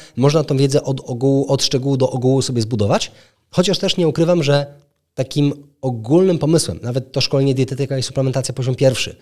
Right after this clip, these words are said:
albo moja książka, która była wydana przez Burdę International, już teraz nie wiem, czy na internecie gdzieś może być zoba-, em, wy-, wyszukana, być może w formie P D F-a, a może gdzieś tam na jakichś księgarniach jako używana forma, „Możesz jeść wszystko”, tak się nazywa tytuł tej książki,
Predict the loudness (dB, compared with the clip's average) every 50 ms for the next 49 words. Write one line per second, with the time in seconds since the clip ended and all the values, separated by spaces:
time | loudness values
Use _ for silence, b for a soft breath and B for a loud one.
0 | b b b b -4 -2 2 2 4 2 2 2 2 2 2 0 -2 -6 -8 -4
1 | -2 -2 -2 -2 -6 -10 -16 -20 -20 -20 -8 -4 0 0 2 0 0 -2 -2 -4
2 | -4 -4 -4 -4 -2 0 0 2 2 2 0 0 -2 -2 -2 -2 -2 -2 -2 0
3 | 0 0 0 -2 -4 -4 -6 -6 -6 -4 -2 0 0 0 0 0 -2 -4 -4 B
4 | B B B B -2 -2 0 0 0 -2 -2 -2 -4 -4 -4 -4 -4 -4 -4 -4
5 | -2 -2 -4 -4 -4 -4 -4 -4 -4 -4 -4 -4 -4 -4 -4 -4 -4 -6 -6 -6
6 | -6 -4 -4 -4 -4 -6 -4 -4 -2 -2 -2 -2 -4 -4 -4 -4 -4 -2 -2 -2
7 | -2 -2 -4 -6 -6 -6 -4 -4 -4 -4 -4 -4 -2 -2 -2 -4 -2 0 2 2
8 | 2 0 -2 -6 B B B B B B 0 2 2 2 2 0 -2 -4 -2 -2
9 | -2 -2 -2 -4 -4 -4 -6 -4 -4 -4 -4 -2 -2 -2 0 -2 -2 -4 -6 -8
10 | -6 -6 -4 -2 -2 -2 -2 -2 -2 -2 0 0 2 2 2 0 0 2 2 2
11 | 4 4 2 0 0 -2 -2 -2 -4 -4 -4 -4 -4 0 2 2 2 2 B B
12 | B B B B -6 -4 -2 0 0 0 0 0 0 -2 -2 -6 -4 -4 -4 -4
13 | -2 -2 -2 -2 0 0 -2 -2